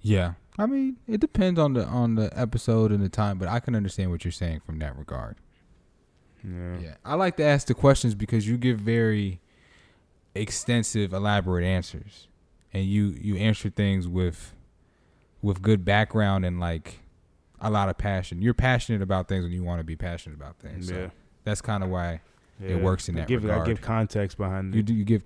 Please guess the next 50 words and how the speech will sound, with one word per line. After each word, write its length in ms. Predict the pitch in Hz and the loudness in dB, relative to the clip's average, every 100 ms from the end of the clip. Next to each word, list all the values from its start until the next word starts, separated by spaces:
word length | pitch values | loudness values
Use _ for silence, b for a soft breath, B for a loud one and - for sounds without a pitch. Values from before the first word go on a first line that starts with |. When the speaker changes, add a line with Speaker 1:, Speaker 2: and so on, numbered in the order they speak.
| - | -6
Speaker 2:
I 120 | 107 | -4
try 160 | 117 107 | 0 0
Speaker 1:
perfect. 220 | - 76 | -2 -6
Speaker 2:
to 140 | 107 104 | -8 -6
at 60 | |
Speaker 1:
That's 200 | 120 98 | -2 0
Speaker 2:
least. 80 | 107 117 | 2 4
Speaker 1:
what 80 | |
I 20 | 131 | 4
Speaker 2:
So 80 | 131 | 2
Speaker 1:
need. 40 | 117 | 0
Speaker 2:
if 100 | - | 2
people 200 | 190 170 | 4 4
are 60 | 147 | 4
gonna 200 | 143 135 | 4 2
be 140 | 127 | 2
mad 240 | 123 147 | 4 4
at 80 | 156 | 2
me, 140 | 151 143 | 2 2
then 120 | 117 | 2
Speaker 1:
Right. 120 | 110 | 2
Speaker 2:
at 100 | 113 | 2
least 200 | 113 113 | 0 0
Speaker 1:
You 20 | |
Speaker 2:
they 60 | 104 | 2
have 80 | 117 | 4
Speaker 1:
do, 80 | 110 | 4
Speaker 2:
a 40 | |
Speaker 1:
you, 60 | 107 | 4
Speaker 2:
reason 300 | 117 104 107 | 2 2 -4
to 60 | |
be 120 | 95 101 | -4 -4
mad 240 | 98 95 | -4 -2
Speaker 1:
you 60 | 101 | 2
Speaker 2:
at 60 | |
Speaker 1:
do, 120 | 110 | 2
Speaker 2:
me. 60 | 101 | 2
Speaker 1:
you 140 | 110 120 | 2 4
do 120 | 120 | 4
give 220 | 113 101 | 4 2
context. 720 | 107 92 87 82 69 - - _ - b b b | 2 0 0 -6 -8 -14 -20 _ -20 b b b
I 80 | 107 | -2
try 160 | 127 | 0
and 80 | 110 | 0
make 160 | 101 92 | -2 -6
it 40 | |
more 200 | 90 90 | -6 -6
entertaining 540 | 92 85 - 92 85 80 | -6 -8 -6 -4 -4 -4
than 120 | 80 | -4
anything. 460 | 78 78 - 78 | -4 -6 -8 -10